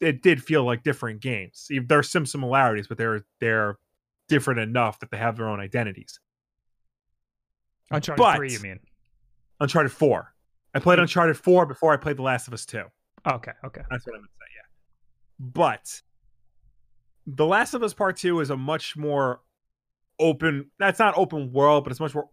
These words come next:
Speaker 1: open game. There's an open world section in the beginning, but then, like, the levels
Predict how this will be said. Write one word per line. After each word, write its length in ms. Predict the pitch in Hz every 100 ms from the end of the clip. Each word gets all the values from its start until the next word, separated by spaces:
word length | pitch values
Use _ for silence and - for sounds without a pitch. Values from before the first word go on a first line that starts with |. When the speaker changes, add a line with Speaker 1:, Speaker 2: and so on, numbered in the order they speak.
| -
Speaker 1:
open 360 | 147 - 151
game. 360 | 143 147 147 143
There's 160 | 135 147
an 60 |
open 260 | 156 156 165
world 220 | 160 135
section 380 | - 151 - 147
in 80 | 131
the 60 |
beginning, 760 | 123 120 - 160 165 165 165 147 _ _ _
but 120 | 139
then, 240 | 156 147 139
like, 200 | 131 123
the 60 |
levels 540 | 127 143 143 143 131